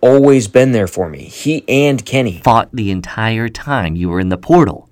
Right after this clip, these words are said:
Speaker 1: They did that too, but, uh, wait, hold up. How do you know what happened in there?
Speaker 2: It was all in your book.
Speaker 1: My book?
Speaker 2: Yes. Yes, the one you wrote about your time in the portal.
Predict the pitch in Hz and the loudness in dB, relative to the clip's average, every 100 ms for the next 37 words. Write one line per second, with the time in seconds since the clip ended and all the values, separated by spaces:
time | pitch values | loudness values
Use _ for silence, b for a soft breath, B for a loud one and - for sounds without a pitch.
0 | - 101 127 127 120 107 120 135 - - | -8 0 2 2 0 2 2 2 -4 -8
1 | 90 101 - 85 85 - 80 80 - _ | -6 -6 -8 -12 -12 -10 -10 -10 -14 _
2 | _ 226 - 78 _ _ 135 117 90 - | _ -2 -2 -2 _ _ 2 4 2 -2
3 | _ _ _ _ _ _ - 160 185 160 | _ _ _ _ _ _ -8 -2 0 2
4 | 151 113 127 127 101 87 80 76 78 _ | 2 2 0 -2 -2 -6 -6 -8 -14 _
5 | _ _ _ _ - 339 226 - - 208 | _ _ _ _ -6 -6 -6 -8 -8 -6
6 | 208 190 151 170 175 - _ _ 90 85 | -6 -4 -2 -2 -6 -8 _ _ -8 -8
7 | 76 139 110 - - _ _ _ 101 90 | -2 0 0 -4 -20 _ _ _ -4 -2
8 | - - - _ _ _ _ - 226 - | -4 -10 -18 _ _ _ _ -2 -2 -4
9 | - - 117 113 101 - 107 143 120 120 | -16 -12 -6 -4 -4 -8 2 4 6 4
10 | 92 - 82 85 - 90 117 127 113 117 | 2 0 -4 -4 -4 -6 0 0 0 -2
11 | 107 104 92 - 135 64 - | -2 -4 -4 2 2 2 -8